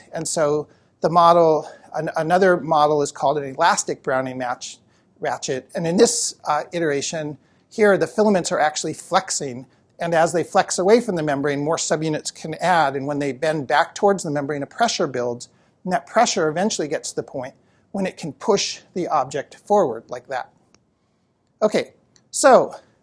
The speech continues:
we have this complex system, been, I, many different proteins. The core proteins, cofilin, arp two three, um,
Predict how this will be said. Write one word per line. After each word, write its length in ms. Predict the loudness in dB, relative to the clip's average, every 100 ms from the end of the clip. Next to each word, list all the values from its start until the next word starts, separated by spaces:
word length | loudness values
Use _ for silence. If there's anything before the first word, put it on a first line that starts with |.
| _
we 120 | -2
have 180 | 0 4
this 140 | 4 2
complex 520 | 0 0 0 -4 -4
system, 460 | -6 -6 -10 -14 -16 _ _ _ 0
been, 520 | 4 4 2 0 -4 _ -6
I, 200 | -6 -6 -12
many 340 | -4 0 2 2
different 240 | 0 -2
proteins. 480 | -4 -6 -6 -10 -10
The 80 | -8
core 280 | 0 4 4
proteins, 680 | 4 0 0 -8 -8 -10 -14 _ _ _
cofilin, 640 | -8 -4 2 4 4 2 -4 -10 _
arp 240 | -4 -2
two 160 | -6 -6
three, 500 | -4 -4 -2 -2 -4 _ _ _ _ 0
um, 400 | 2 2 0